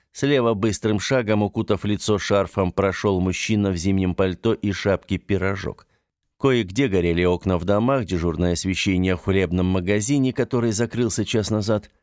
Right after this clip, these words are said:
Шелестов не стал расспрашивать лейтенанта, с какой стороны он пойдёт к месту встречи. Это было бы подозрительно. Да и оперативнику самому решать, в какой момент и каким путём идти. Он знает этот город лучше всех.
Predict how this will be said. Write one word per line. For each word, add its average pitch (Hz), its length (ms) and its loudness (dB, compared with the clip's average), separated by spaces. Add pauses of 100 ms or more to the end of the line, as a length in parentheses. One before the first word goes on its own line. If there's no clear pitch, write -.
(200)
Шелестов 127 520 0
не 127 100 0
стал 139 280 0
расспрашивать 82 680 -2
лейтенанта, 104 580 0
с - 80 -4
какой 98 240 -2
стороны 101 440 2
он 101 180 2
пойдёт 95 420 0
к - 80 -8
месту 98 320 -2
встречи. - 460 -6 (480)
Это 139 240 0
было 117 260 2
бы 107 140 2
подозрительно. 107 840 -4 (500)
Да 120 160 4
и 120 100 4
оперативнику 107 800 2
самому 110 460 2
решать, 104 420 0
в - 60 -20
какой 101 300 2
момент 101 440 2
и 95 60 0
каким 101 320 0
путём 104 360 0
идти. 101 360 -4 (240)
Он 151 180 0
знает 139 440 0
этот 113 260 -2
город 120 320 0
лучше 117 360 0
всех. - 380 -6